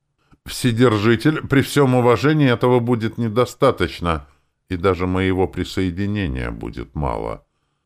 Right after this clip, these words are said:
Внезапно Творец сделал паузу. На связь с ним вышел иерарх, который тоже внимательно следил за ситуацией и нашел её в высшей степени опасной,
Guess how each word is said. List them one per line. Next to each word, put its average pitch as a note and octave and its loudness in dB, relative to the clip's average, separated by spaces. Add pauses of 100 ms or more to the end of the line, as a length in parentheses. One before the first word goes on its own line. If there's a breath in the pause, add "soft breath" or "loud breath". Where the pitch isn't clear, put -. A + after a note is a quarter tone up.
(100)
Внезапно D2+ -6
Творец C#2+ -4
сделал C2+ -6
паузу. G#1+ -8 (400 soft breath)
На D3 4
связь D3 2
с D3 -8
ним E3+ 2
вышел C3+ 2
иерарх, B2 2 (480)
который F#2 0
тоже D#2+ 0
внимательно C#2+ -4
следил D2 -6
за C#2 -6
ситуацией E2+ -4 (320 soft breath)
и A#2+ 0
нашел D3 4
её D3+ 6
в G#2 -2
высшей C3+ 0
степени A#2+ -4
опасной, D#2+ -2